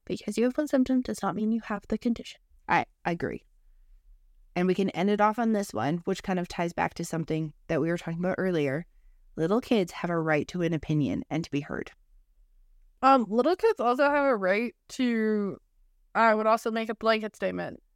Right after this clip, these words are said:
Speaker 1: that just because you do not like children does not mean that you cannot respect them.
Speaker 2: Yes.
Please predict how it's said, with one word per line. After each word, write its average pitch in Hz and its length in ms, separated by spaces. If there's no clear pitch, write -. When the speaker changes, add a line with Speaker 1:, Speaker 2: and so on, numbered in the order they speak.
Speaker 1:
that 233 120
just 320 220
because 370 380
you 311 240
do 339 140
not 294 240
like 247 220
children 214 600
does 247 200
not 254 260
mean 302 180
that 262 120
you 226 200
cannot 220 420
respect 208 500
them. - 240
Speaker 2:
Yes. 330 500